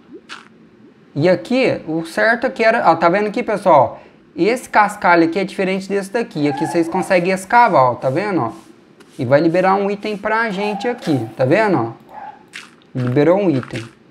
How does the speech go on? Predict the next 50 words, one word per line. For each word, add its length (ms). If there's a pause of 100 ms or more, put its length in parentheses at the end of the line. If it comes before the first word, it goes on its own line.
(360)
E 140
aqui 260
também 640 (260)
tem 220
um 80
baúzinho 680
que 120
tem 260
um 80
mapa 340
do 140
tesouro 400
enterrado, 720
tá 80
vendo 240
aqui, 160
ó? 280 (680)
Que 60
a 60
gente 240
consegue 420
ir 40
lá. 200
Eu 100
já 120
postei 340
um 100
vídeo 240
aqui 120
no 80
canal 380
de 100
como 200
achar 220
o 80
tesouro 420
enterrado, 680
certo? 500 (960)
Ó, 120
tá 120
vendo? 180
Esse 280
outro 220
aqui 100
é 60
outro 280
cascalho, 840
ó, 80
tá 120
vendo? 400